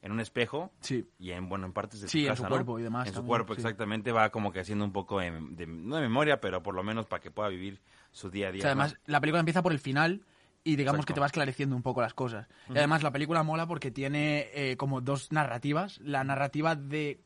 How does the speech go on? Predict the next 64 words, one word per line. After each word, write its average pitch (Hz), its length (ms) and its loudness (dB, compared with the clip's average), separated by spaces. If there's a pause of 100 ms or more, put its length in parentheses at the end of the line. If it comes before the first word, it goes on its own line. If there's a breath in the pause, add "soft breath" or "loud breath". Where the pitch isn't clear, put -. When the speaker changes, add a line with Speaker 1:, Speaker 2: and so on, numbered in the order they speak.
(120)
Speaker 2:
l-, 139 340 2 (100)
lo 143 240 2
que 143 80 -2
el 135 60 0
protagonista, 151 720 2
cuando 147 220 0
está 156 160 0
viviendo 165 300 4
el - 20 -4
protagonista, 143 420 -2
lo 131 100 2
que 127 220 -2
recuerda 147 540 0
o 151 60 -4
lo 135 100 -2
que 139 80 -8
está 143 120 -4
viviendo 143 260 0
de 127 60 0
verdad, 123 280 -2 (160 loud breath)
que 143 80 -2
es 127 80 -2
a 131 200 0
color, 139 320 0 (220 loud breath)
Speaker 1:
Ujú. 135 160 -6
Speaker 2:
y - 60 0
luego 143 200 6
toda 151 140 4
la 151 60 4
narrativa 139 260 2
en 139 60 0
blanco 139 220 0
Speaker 1:
Eso - 20 -
Speaker 2:
y - 20 -2
negro, 147 200 0
Speaker 1:
es. - 20 -2
Speaker 2:
que 151 80 -2
digamos 135 240 0
que 143 60 -6
es 139 60 -8
como 139 140 -2
el 123 120 -4
protagonista 131 680 -2
intentando 131 500 -2
Speaker 1:
Ujú. - 40 4
Speaker 2:
atar 123 180 -2
cabos 117 260 -2
de 120 60 -8
lo 117 80 -6
que 123 60 -6
ha 117 60 0
pasado. 110 360 -2 (480 soft breath)
Speaker 1:
Y 117 100 -2
aquí 117 200 -2
participa 131 540 -2
otro 139 240 0
miembro 117 280 2
de 104 60 4
la 98 100 0
familia, 113 320 -4
que 95 80 -6
es 101 60 -8
su 110 80 -6
hermano. 104 360 -2